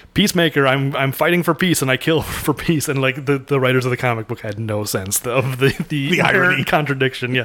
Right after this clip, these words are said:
Speaker 2: <laughs>
Speaker 1: I'm trying to see. Is
Speaker 2: That's amazing.
Speaker 1: Yeah. I mean, it was the fifties,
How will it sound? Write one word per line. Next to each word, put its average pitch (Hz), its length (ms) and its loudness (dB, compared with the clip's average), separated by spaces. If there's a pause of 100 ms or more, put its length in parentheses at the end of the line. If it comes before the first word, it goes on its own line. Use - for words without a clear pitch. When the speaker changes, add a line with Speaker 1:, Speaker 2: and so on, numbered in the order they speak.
(160)
Speaker 2:
<laughs> - 160 -8
Speaker 1:
I'm 170 60 2 (440)
trying 135 260 -4
to 135 40 -2
see. 123 180 -2
Is 127 160 -2
Speaker 2:
That's 120 200 -2
amazing. - 760 -6
Speaker 1:
Yeah. 104 260 0 (840)
I 190 60 0
mean, 170 80 2
it - 20 4
was 135 100 2
the 123 60 -2
fifties, 90 520 -6